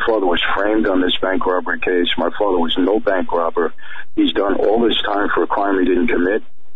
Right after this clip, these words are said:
I know it for a fact. I investigated the case thoroughly, inside out and upside down. Every witness recanted their testimony. We gave them lie detector tests. We know the F B I was, uh, in collusion with some of the witnesses to accept their, their, you know, fraudulent story.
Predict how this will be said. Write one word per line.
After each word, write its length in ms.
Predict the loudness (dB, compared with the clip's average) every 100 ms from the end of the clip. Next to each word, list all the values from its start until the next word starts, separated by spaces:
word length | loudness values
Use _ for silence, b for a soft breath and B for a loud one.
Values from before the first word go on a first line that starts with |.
| -2
I 100 | 2
know 260 | 2 2 2
it 40 | 2
for 120 | 0
a 60 | 2
fact. 300 | 0 0 0
I 100 | 0
investigated 680 | 0 2 0 0 0 2 0
the 40 | 0
case 320 | 0 2 2
thoroughly, 400 | 2 2 2 2 0 -2 -2 -2
inside 420 | 0 2 2 0 2
out 200 | 2 0
and 20 |
upside 380 | 0 0 0 0
down. 260 | -2 0 0
Every 240 | 0 0
witness 460 | 0 0 0 0 0
recanted 440 | -2 0 0 0 0
their 100 | 0
testimony. 580 | 0 0 0 0 0
We 140 | 0 0
gave 180 | 2 2
them 140 | 2
lie 180 | 2 0
detector 400 | -2 -2 -2 -4 -4
tests. 240 | -2 -2 -4
We 120 | -2
know 180 | 0 2
the 160 | 2 2
F 160 | 0
B 140 | 0 0
I 140 | 0
was, 200 | -2 -2 -4 B B -2
uh, 60 | 0
in 240 | 0 0
collusion 440 | 2 2 0 2 0
with 120 | 0
some 180 | 0 0
of 60 |
the 80 | 2
witnesses 480 | 0 0 0 -2 -2
to 80 | -2
accept 420 | -2 0 0 0
their, 240 | 0 0 0 -2 -4 -4 -2
their, 240 | 0 2 0 0 -2
you 200 | 0 0
know, 120 | 0 0
fraudulent 500 | 0 0 0 0 0
story. 480 | -2 0 2 2 2